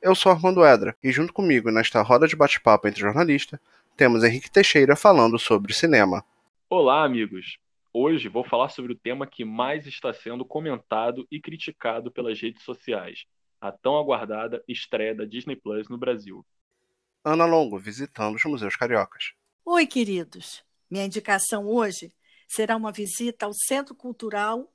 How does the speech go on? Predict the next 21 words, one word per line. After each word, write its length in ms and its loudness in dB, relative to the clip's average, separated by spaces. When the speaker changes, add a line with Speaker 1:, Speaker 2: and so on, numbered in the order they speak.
Speaker 3:
Oi 220 -4
Futuro, 580 -12
que 100 -2
reabre 340 2
ao 100 -2
público 460 -12
com 80 -6
a 60 -2
exposição 760 -4
deste 300 -4
grande 480 -4
artista, 680 -8
Luiz 540 0
Zerbini. 640 -4
Speaker 1:
Fernanda 420 -6
Misalides, 580 -4
dando 180 -2
a 40 -2
deixa 380 -2
do 120 -12
teatro. 440 -4